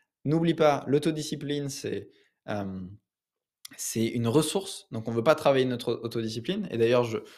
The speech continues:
je rajoute une chose par rapport à l'autodiscipline, c'est que les grands leaders que tu vois, les grands, euh, performeurs que tu vois, ils n'ont pas plus d'autodiscipline et ils n'ont pas plus de volonté que toi. Ils ont juste su créer un environnement où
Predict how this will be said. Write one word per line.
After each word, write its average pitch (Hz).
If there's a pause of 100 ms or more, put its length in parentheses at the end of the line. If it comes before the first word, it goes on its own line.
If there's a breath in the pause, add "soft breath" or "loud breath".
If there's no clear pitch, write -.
je -
rajoute 135
une 123
chose 139
par 120
rapport 113
à 107
l'autodiscipline, 110 (280 loud breath)
c'est -
que 120
les 117
grands 135
leaders 160
que 131
tu 123
vois, 131
les 113
grands, 135
euh, 110 (340 soft breath)
performeurs 151
que -
tu 123
vois, 160
ils 143
n'ont 156
pas 196
plus 196
d'autodiscipline 151
et 127
ils 120
n'ont 123
pas 160
plus 196
de 156
volonté 139
que -
toi. - (340 soft breath)
Ils 131
ont 143
juste 185
su -
créer 175
un 127
environnement 139 (400 soft breath)
où 156